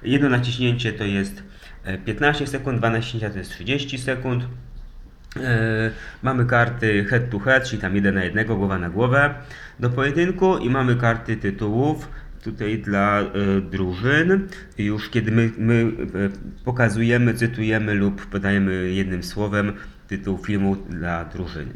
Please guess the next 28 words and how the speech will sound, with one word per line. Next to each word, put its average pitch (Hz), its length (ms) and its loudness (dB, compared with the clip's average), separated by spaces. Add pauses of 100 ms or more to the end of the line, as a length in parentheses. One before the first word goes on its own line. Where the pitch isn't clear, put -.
tak? 95 220 -6 (260)
A 98 100 0
tutaj, 147 440 2 (240)
tu 185 80 0
będą 135 280 4
kategorie 104 640 2
generalnie, 180 720 2 (380)
a - 140 2
tutaj 160 320 2
będą 135 260 2
konkretne 123 380 4
tytuły. 98 440 0 (1000)
E, 110 340 0 (400)
no 165 80 4
tak, 120 180 2
przygotowanie, 151 640 4
no 135 120 0
to 123 340 2 (260)
musimy 123 420 2
sobie 110 240 -2
to 110 100 -4
wszystko 107 280 -4
pięknie 101 420 -2
ułożyć, 143 520 0
tak? 131 460 0 (340)
No 117 180 0
i 113 120 2
mamy, 107 540 0